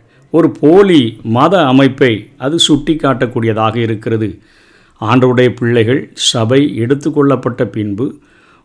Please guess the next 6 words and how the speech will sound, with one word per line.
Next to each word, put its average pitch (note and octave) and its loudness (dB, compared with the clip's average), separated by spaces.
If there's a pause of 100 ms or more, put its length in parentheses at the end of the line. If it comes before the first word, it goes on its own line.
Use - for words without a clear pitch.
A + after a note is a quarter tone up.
ஒரு C#3+ 2 (260)
போலியான C#3+ 4 (100)
ஒரு D#3 2
விசுவாச D3 0
கூட்டத்தைப் C#3 0
போல A#2 -4